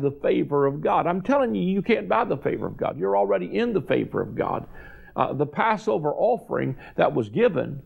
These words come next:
was not a Passover of a certain amount. It was,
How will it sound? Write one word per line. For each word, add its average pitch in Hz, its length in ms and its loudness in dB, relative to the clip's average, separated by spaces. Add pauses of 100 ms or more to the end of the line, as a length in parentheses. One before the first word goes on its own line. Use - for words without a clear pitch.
(520)
was 147 220 2
not 208 240 4
a 202 60 2
Passover 143 760 0
of 135 120 0
a 127 40 2
certain 190 400 2
amount. 143 500 2
It 165 200 2
was, 143 200 0